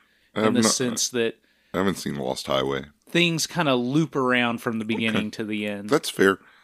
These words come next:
Speaker 1: I saw, um, I saw Mulholland Drive.
Speaker 2: Mulholland Drive is a lot like Lost Highway. I think
Speaker 1: Okay.
Speaker 2: Mulholland Drive is the superior take on the ideas of Lost Highway.
Speaker 1: All right.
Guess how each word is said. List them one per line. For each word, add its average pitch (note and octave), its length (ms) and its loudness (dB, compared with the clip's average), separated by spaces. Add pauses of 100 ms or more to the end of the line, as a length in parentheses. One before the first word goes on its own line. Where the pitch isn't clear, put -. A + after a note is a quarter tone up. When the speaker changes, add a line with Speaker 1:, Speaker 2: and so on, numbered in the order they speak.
(220)
Speaker 1:
I - 60 -16
saw, G#2+ 440 4 (240)
um, D#2 200 -4 (180)
I - 60 -10
saw A#2 200 4
Mulholland F#2 480 2
Drive. G2+ 400 4 (720)
Speaker 2:
Mulholland A3 460 2
Drive D#3+ 400 4
is C#3+ 160 -2
a C3+ 60 2
lot B2+ 400 4
like B2 480 2 (380)
Lost B2+ 460 4
Highway. A#2+ 600 0
I B2+ 160 0
think F3 160 2
Speaker 1:
Okay. E3 120 0
Speaker 2:
Mulholland C#3+ 500 2
Drive B2 360 2
is A2+ 180 -4
the A#2+ 140 -6
superior C3+ 960 -2 (420)
take C#3 400 0
on C3+ 200 -2
the B2 140 -2
ideas B2 640 -2
of A#2 140 -4
Lost A2+ 340 -2
Highway. A2 580 -2
Speaker 1:
All - 140 -4
right. D2+ 220 -2